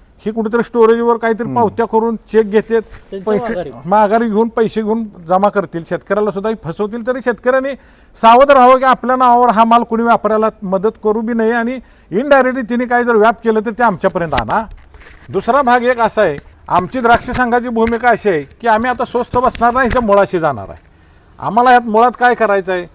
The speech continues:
Speaker 1: की एक तर मुळात जाऊन की बेदाणा हा अफगाणिस्तानचा आयात करमुक्त बेदाणा आहे. हा आयात करमुक्त बेदाणा अफगाणिस्तानमधनं बंद करा आणि त्याला बेस रेट ठरवून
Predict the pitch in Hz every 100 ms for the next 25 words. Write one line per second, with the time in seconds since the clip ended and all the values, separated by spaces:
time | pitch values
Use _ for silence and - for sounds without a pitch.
0 | _ _ _ - 226 240 180 226 - 240
1 | 240 196 190 220 175 185 208 226 _ _
2 | _ - 220 240 147 170 170 214 226 226
3 | 180 208 220 151 170 214 196 - 156 156
4 | - 196 208 160 175 196 - 202 208 190
5 | - 190 165 123 101 76 _ _ _ _
6 | _ - 220 208 160 220 233 214 214 208
7 | - 196 185 170 170 175 196 - - 143
8 | 147 180 170 170 170 170 156 170 190 202
9 | - 113 180 190 156 151 196 196 180 170
10 | 208 139 185 - 185 185 - 180 165 170